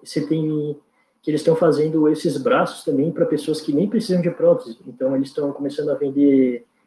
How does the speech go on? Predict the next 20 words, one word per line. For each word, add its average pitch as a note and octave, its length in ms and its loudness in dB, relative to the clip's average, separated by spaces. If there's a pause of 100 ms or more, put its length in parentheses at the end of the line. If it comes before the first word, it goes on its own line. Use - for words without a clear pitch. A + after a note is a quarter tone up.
(120)
em C#3+ 80 -2
alguns C#3 300 0
sites C#3+ 340 2
um C#3 80 -4
terceiro D3+ 360 -4
braço, D3 600 -2 (500)
é, A#2+ 420 0
pra B2 200 -4
pessoa, C3+ 420 2
pra C3 120 0
auxiliar C3+ 340 0
a - 20 -6
pessoa C3+ 220 -6
na C#3 120 -2
cozinha D3 440 -4
e C#3+ 80 -2
coisas C#3+ 220 -4
do C#3+ 80 -4
tipo, C#3+ 280 -4
né? B2 140 -8